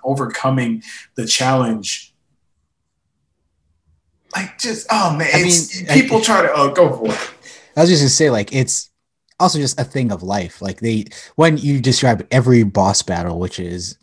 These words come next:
Speaker 2: every, every game, bosses have certain patterns and you kinda learn them and then you adjust to that. But in life in general, you act like people don't have patterns.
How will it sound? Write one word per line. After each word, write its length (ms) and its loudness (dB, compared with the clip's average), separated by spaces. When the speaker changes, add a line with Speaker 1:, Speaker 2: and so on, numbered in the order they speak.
Speaker 2:
every, 360 -2
every 220 -2
game, 420 0
bosses 540 -4
have 480 -2
certain 300 -2
patterns 500 -6
and 80 -12
you 60 -6
kinda 240 -4
learn 260 -2
them 240 -4
and 160 -6
then 140 -4
you 180 -4
adjust 500 -2
to 140 -2
that. 340 -8
But 180 4
in 160 4
life 300 4
in 120 2
general, 320 4
you 60 2
act 200 2
like 260 -2
people 440 0
don't 260 -4
have 220 -4
patterns. 520 -4